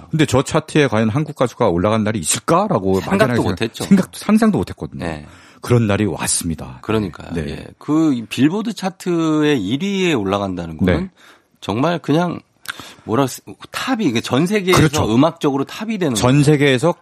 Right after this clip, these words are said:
Speaker 1: 가장, 그
Speaker 2: 네.
Speaker 1: 주에 가장 인기 있었던 노래라는
Speaker 2: 음.
Speaker 1: 뜻입니다. 가장
Speaker 2: 그럼-,
Speaker 1: 많이 팔리고요.
Speaker 2: 그러니까요.
Speaker 1: 네.
Speaker 2: 예. 그래서, 어, 지금 많은 분들이 놀라하시고
Speaker 1: 네.
Speaker 2: 거기에 대해서 또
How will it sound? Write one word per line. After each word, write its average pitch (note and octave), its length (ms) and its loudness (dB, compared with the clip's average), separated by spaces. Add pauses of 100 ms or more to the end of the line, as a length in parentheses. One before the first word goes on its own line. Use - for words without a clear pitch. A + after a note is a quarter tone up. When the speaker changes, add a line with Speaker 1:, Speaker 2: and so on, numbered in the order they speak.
(120)
Speaker 1:
가장, A#2+ 480 0
그 B2+ 140 2
Speaker 2:
네. A#2+ 40 4
Speaker 1:
주에 D3 220 4 (180)
가장 - 400 2
인기 D3+ 240 2
있었던 G2+ 300 2
노래라는 G2 500 0
Speaker 2:
음. - 40 -4
Speaker 1:
뜻입니다. D#2 460 -4
가장 A#2+ 240 0
Speaker 2:
그럼-, A2 40 2
Speaker 1:
많이 F#2+ 140 0
팔리고요. E2 560 -2 (220)
Speaker 2:
그러니까요. G2 480 -2
Speaker 1:
네. E2+ 400 -2
Speaker 2:
예. D#2+ 380 -6
그래서, D3 360 0 (400)
어, C3+ 240 0
지금 C#3 420 -4
많은 F3 720 2
분들이 C#3+ 280 2
놀라하시고 A2 840 2
Speaker 1:
네. D#2 280 2
Speaker 2:
거기에 G2+ 260 -4
대해서 F#2+ 300 -6
또 G2 180 -6